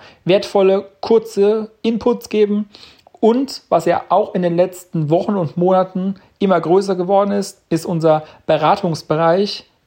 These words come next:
im Team Snoxalting. Von dem her werden wir auch hier versuchen,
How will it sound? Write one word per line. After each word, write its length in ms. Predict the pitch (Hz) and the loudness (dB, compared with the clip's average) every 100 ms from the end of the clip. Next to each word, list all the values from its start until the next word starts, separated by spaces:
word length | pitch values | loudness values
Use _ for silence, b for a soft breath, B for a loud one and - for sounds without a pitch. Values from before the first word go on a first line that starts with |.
| _ | _
im 380 | - 170 160 160 160 _ - | -4 -2 -2 -6 -10 _ -10
Team 300 | - 196 190 | -2 -2 -4
Snoxalting. 800 | - 160 - 175 185 196 196 220 B B B | -4 -4 0 2 2 0 -2 -4 B B B
Von 380 | B 175 165 170 165 | B -2 -2 -4 0
dem 240 | 175 190 | 0 2
her 180 | 190 175 | 2 2
werden 240 | 175 170 | 2 0
wir 140 | 165 - | 0 -2
auch 140 | - | -2
hier 360 | - 220 185 196 | 0 2 2 -2
versuchen, 520 | - 156 170 185 202 | -4 -2 0 -2 -4